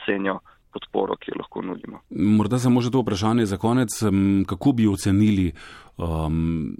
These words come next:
Speaker 2: ne vem, naš odnos recimo do tega ločenega zbiranja odpadkov? To je nekaj,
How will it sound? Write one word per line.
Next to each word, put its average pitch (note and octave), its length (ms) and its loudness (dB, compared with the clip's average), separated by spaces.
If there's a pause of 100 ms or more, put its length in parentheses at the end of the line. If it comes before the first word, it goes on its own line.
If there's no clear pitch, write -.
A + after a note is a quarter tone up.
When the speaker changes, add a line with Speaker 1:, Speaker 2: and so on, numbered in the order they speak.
(260)
Speaker 2:
ne G2 160 0
vem, G2 160 2
naš A#2 180 2
odnos G#2 380 0
recimo F2+ 580 0
do F2+ 220 -2
tega F#2 200 -2
ločenega F#2 480 0
zbiranja F#2+ 360 0
odpadkov? G#2 400 -2
To C3 120 2
je A#2 80 2
nekaj, G#2+ 360 0